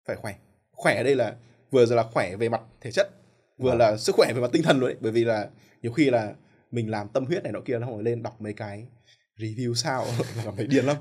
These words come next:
Speaker 1: <laughs> Mới cảm thấy là, ok, sắp stress đến nơi rồi. Thì đấy là những cái mà cần phải chuẩn bị rất là kỹ khi mà làm.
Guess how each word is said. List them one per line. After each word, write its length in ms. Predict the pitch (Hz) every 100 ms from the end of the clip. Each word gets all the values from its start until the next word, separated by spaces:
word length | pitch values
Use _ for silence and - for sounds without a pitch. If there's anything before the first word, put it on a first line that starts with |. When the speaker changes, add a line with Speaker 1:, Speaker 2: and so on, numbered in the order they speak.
| -
Speaker 1:
<laughs> 200 | 123 185
Mới 120 | 147 156
cảm 100 | 117 -
thấy 80 | 147
là, 200 | 147 120 - -
ok, 140 | 127 123 120
sắp 140 | 156
stress 240 | - 202 131
đến 100 | 123
nơi 180 | 135 120
rồi. 120 | 101 -
Thì 220 | 110 104 - -
đấy 120 | 117
là 80 | 127
những 160 | 127
cái 180 | 113 101
mà 220 | 131 107 - _ _ _ _
cần 100 | 117
phải 80 | 101
chuẩn 120 | 104
bị 60 | 107
rất 180 | 196 156
là 120 | 127
kỹ 240 | - 170 - _ _ -
khi 200 | 131 120
mà 180 | 110 104
làm. 200 | 104